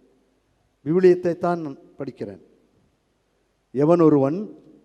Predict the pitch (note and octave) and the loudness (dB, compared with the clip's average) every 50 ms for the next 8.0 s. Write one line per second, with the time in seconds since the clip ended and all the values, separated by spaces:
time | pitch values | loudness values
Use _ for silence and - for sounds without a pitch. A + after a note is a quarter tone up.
0 | _ _ _ _ _ - D#3+ G3+ A#3 - E3 D3 E3+ G3 G#3 G3+ G3 F#3 G3 - | _ _ _ _ _ -2 -2 -2 -2 -2 0 2 2 4 4 4 2 2 0 -6
1 | G#3 A3 - - - G#3+ G3 F#3+ F#3 E3+ E3+ F3+ F3+ E3 D#3 D#3 D3 C#3 C3+ E3 | -10 -10 -10 -4 -2 0 0 2 0 0 0 0 -2 2 2 2 2 4 4 2
2 | D#3 A#2 F#2+ - - - - - - _ _ _ C3 D3 F3+ F#3 A3 A3+ G#3+ G3+ | 2 2 0 -6 -14 -20 -20 -20 -20 _ _ _ 2 4 6 6 6 4 2 -2
3 | - - F3 F#3 G3 G3+ G#3 G3+ F#3+ - - E3+ F3+ - - - A#3 A#3 - - | -2 2 4 6 6 8 8 6 6 4 0 -4 -4 -4 -4 -6 -8 -6 -4 -2
4 | F3+ F3+ F3 D#3 E3 D#3+ D#3 D#3 D3+ D#3 F#3+ G#3+ G#3 D3 C#3+ D3 D#3 E3 D3 B2+ | 0 0 2 2 2 2 2 2 0 0 -2 -2 -2 0 0 0 0 0 -2 -4
5 | G#2 - - - - _ _ _ _ _ - D3+ D#3 E3+ F3+ F#3 G3 G#3 A3 A#3 | -8 -14 -20 -20 -20 _ _ _ _ _ -2 2 4 6 6 6 6 4 4 4
6 | A3+ G3 F#3 F#3 G#3 A3 A3+ A3 - - G#3+ G3 F#3+ E3 E3+ F3 E3 D#3 D#3+ E3+ | 2 4 6 6 6 4 2 -2 0 2 4 4 4 4 2 -2 -2 -4 -2 2
7 | F#3 F#3 F#3 F#3 F3 E3+ E3 D#3 C#3 C#3+ C#3+ C#3 D#3+ E3 D3 - - - - | 4 6 6 6 4 2 -2 -4 -4 -4 -2 0 0 0 0 0 -4 -10 -20